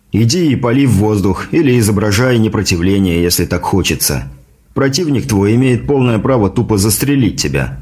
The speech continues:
заколоть или сломать шею, в зависимости от выбора оружия. "Ребята, спасибо", подошёл к нам давешний Николай. "Не за что.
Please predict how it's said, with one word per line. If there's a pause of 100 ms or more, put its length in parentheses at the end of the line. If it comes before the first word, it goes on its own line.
заколоть
или
сломать
шею,
в
зависимости
от
выбора
оружия. (1300)
"Ребята,
спасибо", (260)
подошёл
к
нам
давешний
Николай. (840)
"Не
за
что.